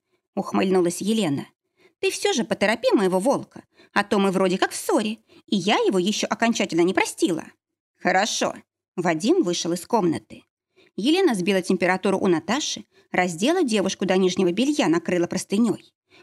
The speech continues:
Положила руку ей на живот и получила мощный заряд силы от Лефины Юлии. Улыбнулась и проворчала очень тихо. «Ты мамку не сильно мучай, она у вас умница, но жизнь у нее не сахар, так что сильно не бушуй, малышка».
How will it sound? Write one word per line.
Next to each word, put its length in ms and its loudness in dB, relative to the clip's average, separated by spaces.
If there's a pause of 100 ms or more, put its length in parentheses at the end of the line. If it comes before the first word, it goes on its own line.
Положила 500 0
руку 220 0
ей 160 2
на 100 4
живот 440 0
и 100 -2
получила 500 0
мощный 380 0
заряд 340 0
силы 360 0
от 180 -2
Лефины 420 2
Юлии. 480 -2 (400)
Улыбнулась 720 0
и 80 -10
проворчала 560 -2
очень 320 -2
тихо. 420 -8 (640)
«Ты 120 0
мамку 420 0
не 160 2
сильно 340 0
мучай, 480 -2 (200)
она 280 2
у 40 0
вас 240 0
умница, 560 0 (380)
но 140 4
жизнь 320 0
у 60 -2
нее 200 4
не 100 2
сахар, 500 -6 (300)
так 180 -4
что 140 -6
сильно 320 0
не 120 2
бушуй, 300 -2
малышка». 540 -2